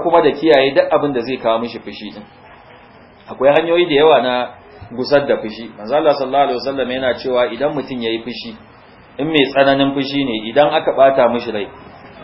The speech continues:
to, in yana cikin halin fushin, in ya ji yana tsaye ne, to, ya zauna.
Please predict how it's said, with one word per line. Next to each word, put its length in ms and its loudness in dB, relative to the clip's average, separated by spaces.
to, 300 4
in 80 -8
yana 240 6
cikin 260 0
halin 300 6
fushin, 320 0
in 160 -2
ya 140 6
ji 180 2
yana 160 6
tsaye 160 2
ne, 180 0
to, 120 -2
ya 120 4
zauna. 380 2